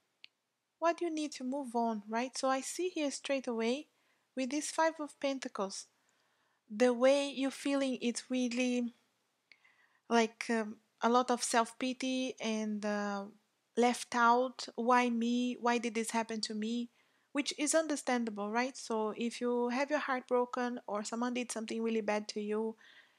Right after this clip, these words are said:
you do have, you do get to that point where you just ask, "Why did this happen?" You know? And, um, it's,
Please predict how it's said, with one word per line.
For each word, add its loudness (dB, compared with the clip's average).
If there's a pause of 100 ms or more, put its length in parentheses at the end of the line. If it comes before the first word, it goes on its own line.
(120)
you 0
do 0
have, 0 (320)
you 0
do -4
get 2
to -6
that -6
point -8 (520)
where -2 (280)
you -2
just -2
ask, 0 (120)
"Why 2
did -4
this -8
happen?" -8 (220)
You -6
know? -4 (460)
And, 2
um, 0 (1080)
it's, -4